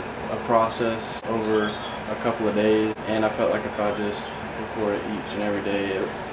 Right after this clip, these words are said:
it was just weird how the process went of painting, so I didn't record it. But the walls are painted, they're gray now. What I'm about to do is put L E D lights around the top and the bottom of the room, so yeah. All right, so the L E D lights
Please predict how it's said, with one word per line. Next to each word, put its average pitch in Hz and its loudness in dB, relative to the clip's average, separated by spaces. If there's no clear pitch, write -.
it 170 8
was 185 8
just 160 2
weird 160 8
how 139 6
the 123 2
process 127 4
went 120 2
of 110 -4
painting, 117 0
so 107 2
I 107 4
didn't 107 2
record 107 0
it. 101 -2
But 131 4
the 110 0
walls 123 8
are 123 4
painted, 123 2
they're 107 0
gray 120 6
now. 117 4
What 120 -2
I'm 123 0
about 120 6
to 110 2
do 123 6
is 123 4
put 123 2
L 123 4
E 123 2
D 123 4
lights 117 2
around 113 0
the 110 -4
top 120 6
and 120 4
the 120 2
bottom 120 6
of 117 4
the 110 4
room, 110 2
so 107 0
yeah. 120 2
All 180 8
right, 127 6
so 147 4
the 123 8
L 143 8
E 156 6
D 151 6
lights 135 6